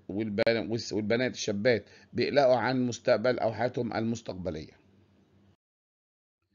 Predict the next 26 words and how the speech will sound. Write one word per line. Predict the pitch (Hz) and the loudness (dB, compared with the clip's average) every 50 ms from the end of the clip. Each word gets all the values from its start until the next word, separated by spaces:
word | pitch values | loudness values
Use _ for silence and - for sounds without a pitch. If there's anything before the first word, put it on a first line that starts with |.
| _ _ _ _ _ _ _ _ - | _ _ _ _ _ _ _ _ 6
Needless | 147 175 170 160 170 170 160 | 6 6 6 6 4 2 2
to | - - 131 | 0 -2 -4
say. | - - 127 117 104 | 0 2 2 2 2
مش | 104 110 - - | 0 -2 -2 -4
محتاجين | 101 104 104 - 117 127 139 156 160 | -4 -4 -2 -2 -2 2 4 4 4
نقول | 151 127 120 113 101 - | 4 4 2 0 0 0
إن | - 110 117 | -2 0 0
wor-، | 117 117 127 147 151 - - - | 2 4 6 6 6 6 2 -2
worry | - 123 139 147 160 165 151 - | 0 2 4 6 6 4 4 2
is | - 123 113 110 | 0 -2 0 0
the | 120 | 0
result | 117 143 151 147 160 156 156 156 - | 2 2 2 2 0 -2 -2 -2 -4
of | 101 107 | -6 -4
thinking. | - - 139 135 127 - 101 80 82 95 - _ - - - - - - _ _ - 113 | -4 -2 -2 -2 -2 -2 -6 -8 -8 -10 -14 _ -20 -20 -20 -20 -20 -20 _ _ -4 -2
إن | 120 123 | -2 0
القلق | 120 110 - - 156 165 156 - | 0 0 2 4 4 4 2 2
هو | 113 117 113 117 | 2 2 2 2
نتيجة | 113 117 117 117 143 147 151 151 | 0 0 -2 -2 -2 0 0 0
للتفكير | 135 120 - - 131 107 - - - 139 151 156 | 0 -2 -2 -4 -6 -6 -6 -4 2 2 2 2
in | - - - 135 127 - - | 2 0 -2 -2 0 0 0
a | 117 | 2
wrong | 123 139 147 151 117 | 2 2 2 2 2
way. | 104 123 127 123 110 | 2 2 2 2 2
بطريقة | 90 98 - 107 117 135 - 151 | -2 -2 -2 -4 -4 -2 -2 -4
خطأ. | 131 - 147 135 - - - - - _ _ _ _ _ _ - - - - _ _ - | -2 0 -2 0 0 -4 -6 -8 -14 _ _ _ _ _ _ -20 -20 -20 -20 _ _ -4
It's | 131 120 - | -2 -2 -4